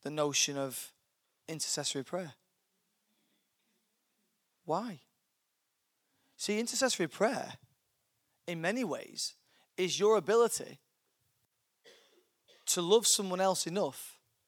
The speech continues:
to take time out of your life to pray to Almighty God on their behalf. But you know what the tourist does?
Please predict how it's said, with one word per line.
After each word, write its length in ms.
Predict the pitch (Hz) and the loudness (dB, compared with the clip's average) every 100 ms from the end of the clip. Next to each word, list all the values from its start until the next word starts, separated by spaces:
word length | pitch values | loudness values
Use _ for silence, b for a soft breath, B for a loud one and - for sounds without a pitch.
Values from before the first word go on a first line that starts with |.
| _ _ _ - | _ _ _ -8
to 100 | - | -2
take 240 | 202 185 | 0 2
time 260 | 202 202 190 | 2 4 4
out 120 | 175 | 6
of 60 | |
your 200 | 170 165 | 10 10
life 520 | 160 202 127 139 - - _ _ _ _ _ _ - | 10 4 2 -6 -14 -16 _ _ _ _ _ _ -10
to 100 | - | -10
pray 480 | - 214 202 147 160 _ _ _ _ _ - | 2 6 6 6 -2 _ _ _ _ _ -6
to 180 | - | 2
Almighty 460 | 165 165 175 185 202 | 4 6 6 4 0
God 340 | 170 135 135 - _ _ | 0 -2 -2 -10 _ _
on 120 | 143 | -4
their 160 | 139 131 | -2 -2
behalf. 540 | 123 123 113 - - _ _ _ _ _ _ _ _ _ _ b b b | -4 -8 -8 -12 -20 _ _ _ _ _ _ _ _ _ _ b b b
But 60 | - | 2
you 60 | 208 | 6
know 100 | 269 | 6
what 80 | |
the 60 | 262 | 6
tourist 480 | - 330 302 202 - | 10 12 12 10 6
does? 340 | 131 117 - | 0 0 -4